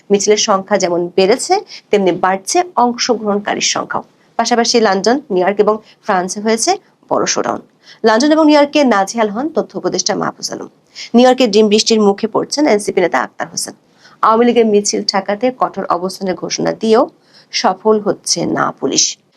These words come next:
মিছিল ঠেকাতে ব্যর্থতার জন্য এবং মামলার অভিযোগপত্র যথাসময়ে দিতে না পারলে সংশ্লিষ্ট কর্মকর্তাদের বিরুদ্ধে ব্যবস্থা নেয়ার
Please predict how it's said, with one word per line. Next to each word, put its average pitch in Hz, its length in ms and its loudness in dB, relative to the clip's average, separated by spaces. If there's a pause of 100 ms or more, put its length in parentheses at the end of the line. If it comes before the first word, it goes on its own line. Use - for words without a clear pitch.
মিছিল 330 260 2
ঠেকাতে 214 340 0
ব্যর্থতার 214 400 0
জন্য 208 240 2
এবং 214 220 2 (220)
মামলার 208 340 2 (120)
অভিযোগপত্র 220 600 -2
যথাসময়ে 202 480 -2
দিতে 180 240 -4
না 170 220 0
পারলে 170 340 0 (300)
সংশ্লিষ্ট 214 460 -2
কর্মকর্তাদের 180 640 -2
বিরুদ্ধে 185 340 -2
ব্যবস্থা 151 400 -2
নেয়ার 185 220 0